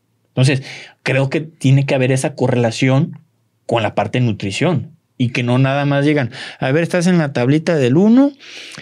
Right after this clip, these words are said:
en la tablita del cinco, y vámonos para acá".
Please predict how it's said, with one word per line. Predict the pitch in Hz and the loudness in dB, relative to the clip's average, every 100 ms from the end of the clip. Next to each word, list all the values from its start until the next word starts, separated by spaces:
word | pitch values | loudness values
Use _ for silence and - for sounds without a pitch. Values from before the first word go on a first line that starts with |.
| - | -6
en | - 120 | 0 0
la | 120 | 0
tablita | 123 120 143 190 | 0 0 2 2
del | 180 127 | 2 2
cinco, | 131 196 220 262 277 - - _ | 2 2 2 0 0 -8 -20 _
y | - 120 | -2 0
vámonos | 123 139 170 151 | 2 2 2 2
para | 135 107 98 | 0 -4 -4
acá". | - 104 - | -4 -6 -8